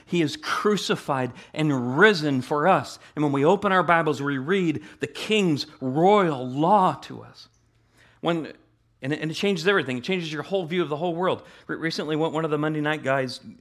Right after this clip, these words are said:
uh, texted the group, and he texted this, "Wow," four exclamation points. This is so applicable and widespread, especially in the Mockingbird media,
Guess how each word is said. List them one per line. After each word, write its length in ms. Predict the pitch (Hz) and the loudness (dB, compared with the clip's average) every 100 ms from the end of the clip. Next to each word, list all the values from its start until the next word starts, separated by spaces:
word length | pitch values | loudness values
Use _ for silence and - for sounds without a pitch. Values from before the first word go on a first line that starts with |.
| _ | _
uh, 160 | 123 117 - | -8 -8 -8
texted 420 | - 151 - 143 | -8 -8 -8 -8
the 60 | 127 | -6
group, 420 | 117 135 135 - - _ | -4 -4 -4 -14 -20 _
and 120 | - 131 | -6 -6
he 80 | |
texted 420 | 120 156 151 - 135 | -4 -6 -6 -8 0
this, 300 | 143 110 - _ - | 0 0 -8 _ -16
"Wow," 580 | 113 156 190 135 107 92 _ _ | 0 2 4 2 -2 -10 _ _
four 240 | - 135 | -6 0
exclamation 600 | 131 123 - 120 117 113 | 0 -2 -4 -4 -4 -8
points. 360 | 101 107 92 - _ _ _ _ _ _ _ _ | -8 -10 -12 -16 _ _ _ _ _ _ _ _
This 160 | 180 180 | -8 -6
is 80 | |
so 320 | - - 214 208 | -4 0 2 0
applicable 560 | 202 214 208 170 160 | 0 -2 -2 -2 0
and 180 | 151 147 | 0 0
widespread, 720 | 170 185 170 - - 185 151 | 0 -2 -4 -8 -2 0 0
especially 580 | 131 - 185 175 185 170 | -2 -4 -4 -2 -4 -2
in 100 | 151 | -2
the 60 | 143 | -2
Mockingbird 720 | 147 160 185 175 151 156 139 | 0 -2 -2 -4 -2 -2 -2
media, 520 | 156 170 151 120 117 | -4 -4 -4 -4 -6